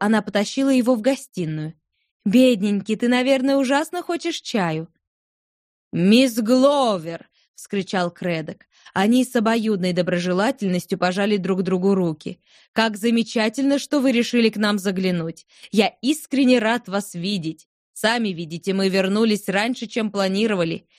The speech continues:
Нет места лучше, чем родной дом, верно?»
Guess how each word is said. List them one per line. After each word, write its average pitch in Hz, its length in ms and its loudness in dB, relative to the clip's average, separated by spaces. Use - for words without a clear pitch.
Нет 277 480 4
места 262 500 2
лучше, 226 400 0
чем 220 300 0
родной 185 420 0
дом, 165 420 -4
верно?» 277 540 0